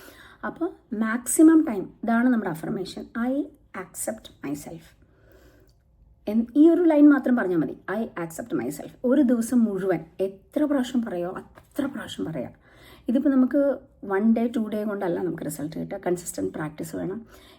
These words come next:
ഇതൊരു കണ്ടിന്യുവസ് ഒരു വൺ മന്ത് ഒന്ന് ചെയ്ത് നോക്കാം. "I accept myself, I accept myself." ഇങ്ങനെ, ഇങ്ങനെ, ഇങ്ങനെ നമ്മൾ നമ്മളോട് തന്നെ പറഞ്ഞുകൊണ്ടിരുന്നു കഴിഞ്ഞാൽ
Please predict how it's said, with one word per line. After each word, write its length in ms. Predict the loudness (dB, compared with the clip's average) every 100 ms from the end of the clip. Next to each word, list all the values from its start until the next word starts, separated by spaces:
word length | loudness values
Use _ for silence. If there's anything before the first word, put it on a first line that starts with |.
| -2
ഇതൊരു 300 | 2 4 2 -2
കണ്ടിന്യുവസ് 580 | -6 -4 0 0 -2
ഒരു 60 | -4
വൺ 260 | -2 -2 -2
മന്ത് 200 | -2 -2
ഒന്ന് 120 | -4
ചെയ്ത് 300 | -4 -8 -8
നോക്കാം. 300 | -12 -18 -20 _ -20 -20 -16 -8 -4
"I 60 | -4
accept 680 | -4 -10 -12 -10 -10 -6 -4
myself, 360 | -4 -6 -8 -8
I 220 | -8 -8
accept 460 | -8 -8 -12 -8 -8
myself." 320 | -8 -12 -10
ഇങ്ങനെ, 320 | -6 -2 0
ഇങ്ങനെ, 340 | 0 0 0 2
ഇങ്ങനെ 280 | 2 0
നമ്മൾ 260 | 0 0 0
നമ്മളോട് 420 | 2 2 0 0
തന്നെ 300 | 0 0 -2
പറഞ്ഞുകൊണ്ടിരുന്നു 600 | -6 -2 0 0 0 -6
കഴിഞ്ഞാൽ 280 | -6 -6